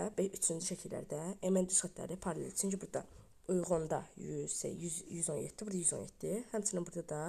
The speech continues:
yüz iyirmi altı, yüz iyirmi altı, əlli dörd, əlli dörd, burada da əlli dörd. Ona görə iki, üç. Bucaq cütləri onların adları arasındakı uyğunluğu müəyyən edin. Mən E D B yazmışam, yəni birə E, yeddi və səkkiz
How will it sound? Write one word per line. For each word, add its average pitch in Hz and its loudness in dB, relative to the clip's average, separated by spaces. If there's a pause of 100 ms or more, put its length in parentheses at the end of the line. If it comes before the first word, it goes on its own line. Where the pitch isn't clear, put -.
(680)
yüz 185 4
iyirmi 180 4
altı, 165 0
yüz 160 -2
iyirmi 147 -4
altı, 131 -4
əlli 160 -4
dörd, 208 -4
əlli 151 -4
dörd, 202 -4
burada 160 -6
da 165 0
əlli 160 -6
dörd. - -18 (400)
Ona 180 0
görə 175 2
iki, - -2
üç. - -2 (1400)
Bucaq 311 6
cütləri 190 0
onların 202 4
adları 180 0
arasındakı 165 -4
uyğunluğu 156 -2 (100)
müəyyən 180 2
edin. - -12 (340)
Mən 302 2 (100)
E 196 6 (100)
D 160 2
B 170 2
yazmışam, 196 -2
yəni 202 4
birə 196 2
E, 160 0 (340)
yeddi 196 0
və 196 6
səkkiz - -2